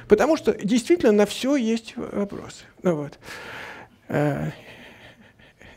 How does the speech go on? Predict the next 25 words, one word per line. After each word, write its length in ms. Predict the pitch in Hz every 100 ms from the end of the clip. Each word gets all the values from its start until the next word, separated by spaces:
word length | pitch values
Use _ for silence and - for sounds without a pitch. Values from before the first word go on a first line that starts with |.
| - - - - _ -
<laughs> 400 | 233 - - -
сегодня, 460 | 151 139 131 127 -
э, 280 | - - -
я 160 | 143 135
встречался 580 | 147 - 285 285 - - - - -
с 320 | - - 73 -
одной 240 | 76 71
из 80 | 160
участниц, 540 | 180 123 117 131 - - 285
э, 580 | 190 175 170 170 - 165
Академии, 400 | 165 160 170 170 - - - - - - _ -
ну, 100 | 175
в 60 |
рамках 300 | 143 135 139
встречи. 400 | - 143 120 - -
Ну 140 | 180 156
вот. 240 | 139 -
И 340 | 180 185 175 - -
она 180 | 156 165
мне 160 | 156
говорит, 400 | 156 151 143 - - - - - - - - -
э, 420 | 175 147 143 135 - -
она 180 | 160
мне 160 | 160 160
говорит, 200 | 147 135